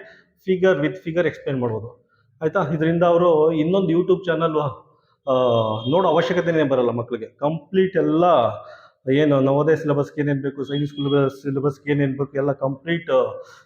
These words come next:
ನಾಲೆಡ್ಜ್ ಅಥವಾ ವಿಡಿಯೋಸ್ ಇಲ್ಲೇ ಅವೈಲಬಿಲಿಟಿ ಸಿಗುತ್ತೆ. ಅದಕ್ಕೋಸ್ಕರ ಪ್ರತಿಯೊಬ್ರು, ಪ್ರತಿಯೊಬ್ರು ಅಂತ ಹೇಳಕ್ಕಾಗಲ್ಲ, ಅದೆಲ್ಲ ನಿಮಗ್ ಬಿಟ್ಟಿದ್ದು. ಆದಷ್ಟು ದೇಣಿಗೆ ಕೊಟ್ಟು ಹೆಲ್ಪ್ ಮಾಡಿ. ನಾನು ಇನ್ನೊಂದು ಹೇಳ್ತಾ ಇದ್ದೀನಿ, ನಮ್ಮ ಕೋಚಿಂಗ್ ಸೆಂಟರ್‌ಗೆ ಹತ್ತು ಜನ ಬಂದ್ರೆ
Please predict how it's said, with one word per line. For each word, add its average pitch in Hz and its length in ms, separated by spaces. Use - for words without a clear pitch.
ನಾಲೆಡ್ಜ್ 151 480
ಅಥವಾ 156 680
ವಿಡಿಯೋಸ್ 143 400
ಇಲ್ಲೇ 170 300
ಅವೈಲಬಿಲಿಟಿ 131 480
ಸಿಗುತ್ತೆ. - 680
ಅದಕ್ಕೋಸ್ಕರ 165 580
ಪ್ರತಿಯೊಬ್ರು, 143 720
ಪ್ರತಿಯೊಬ್ರು 147 440
ಅಂತ 147 140
ಹೇಳಕ್ಕಾಗಲ್ಲ, 143 500
ಅದೆಲ್ಲ 135 240
ನಿಮಗ್ 135 340
ಬಿಟ್ಟಿದ್ದು. 135 600
ಆದಷ್ಟು 160 840
ದೇಣಿಗೆ 147 360
ಕೊಟ್ಟು 147 320
ಹೆಲ್ಪ್ 139 520
ಮಾಡಿ. 110 180
ನಾನು 175 140
ಇನ್ನೊಂದು 190 280
ಹೇಳ್ತಾ 170 260
ಇದ್ದೀನಿ, 123 460
ನಮ್ಮ 143 340
ಕೋಚಿಂಗ್ 185 360
ಸೆಂಟರ್‌ಗೆ 175 320
ಹತ್ತು 160 260
ಜನ 165 220
ಬಂದ್ರೆ 147 340